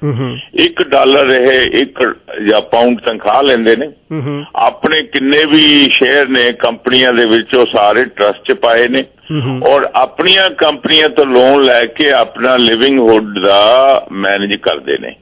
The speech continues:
Speaker 1: ਹੂੰ, ਹੂੰ।
Speaker 2: ਔਰ ਉਹ ਕੰਪਨੀ ਅਗਰ ਡਾਊਨ ਜਾਂਦੀ ਹੈ, ਉਹਨੂੰ ਲਿਕੁਇਡੇਟ ਕਰਨਾ ਹੈ ਜਾਂ ਉਹਦੇ ਐਸੈਟਸ ਤਿੱਤਰ ਬਿੱਤਰ ਕਰਨੇ ਨੇ, ਤੇ ਉਹਦੇ ਵਿੱਚ ਇਹਨਾਂ ਦਾ ਲੋਨ ਰਾਈਟ ਆਫ ਹੋ ਜਾਂਦਾ ਹੈ। ਔਰ ਪਲੱਸ ਉਹ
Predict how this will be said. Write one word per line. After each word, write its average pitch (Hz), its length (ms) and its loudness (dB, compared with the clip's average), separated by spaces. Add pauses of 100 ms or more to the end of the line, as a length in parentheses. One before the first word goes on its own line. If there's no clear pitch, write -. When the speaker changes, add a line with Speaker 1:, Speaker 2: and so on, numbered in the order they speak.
(160)
Speaker 1:
ਹੂੰ, 139 100 -8
ਹੂੰ। 117 280 -10
Speaker 2:
ਔਰ 147 460 2 (100)
ਉਹ 147 460 4
ਕੰਪਨੀ 143 640 0
ਅਗਰ 135 260 2
ਡਾਊਨ 120 360 0
ਜਾਂਦੀ 117 440 0
ਹੈ, 85 320 -4
ਉਹਨੂੰ 131 300 2
ਲਿਕੁਇਡੇਟ 123 560 0
ਕਰਨਾ 117 420 0
ਹੈ 123 400 2
ਜਾਂ 110 280 0
ਉਹਦੇ 117 300 4
ਐਸੈਟਸ 104 640 -2
ਤਿੱਤਰ 113 340 -4
ਬਿੱਤਰ 110 300 -2
ਕਰਨੇ 107 420 -2
ਨੇ, 101 300 0 (520)
ਤੇ 127 100 2
ਉਹਦੇ 160 380 0
ਵਿੱਚ 143 240 -2
ਇਹਨਾਂ 147 280 0
ਦਾ 139 140 0
ਲੋਨ 123 420 4
ਰਾਈਟ 104 460 2
ਆਫ 120 160 2 (100)
ਹੋ 90 120 4
ਜਾਂਦਾ 104 300 0
ਹੈ। 127 260 2 (360)
ਔਰ 123 680 2
ਪਲੱਸ 131 480 -2
ਉਹ 127 400 4